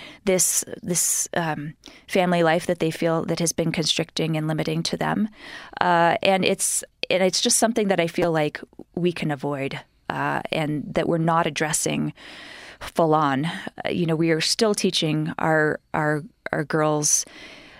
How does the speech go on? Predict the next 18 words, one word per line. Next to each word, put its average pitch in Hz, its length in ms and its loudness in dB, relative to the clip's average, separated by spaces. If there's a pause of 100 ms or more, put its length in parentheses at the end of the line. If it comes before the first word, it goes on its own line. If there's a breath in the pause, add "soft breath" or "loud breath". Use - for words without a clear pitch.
(140 loud breath)
uh, 151 260 2
in 160 140 2
church - 280 0
specifically 160 1040 -2 (120)
that, 151 680 0 (120)
um, 147 640 -4 (500)
that, 151 220 -2 (300)
that, - 460 0 (640)
uh, 143 360 -2 (100)
achieving 160 640 0 (260)
a 165 120 2
wife 151 260 -2
and 143 80 -2
motherhood 147 340 -2
is 160 180 0
kind 147 200 -2
of 147 100 -4
their 147 380 0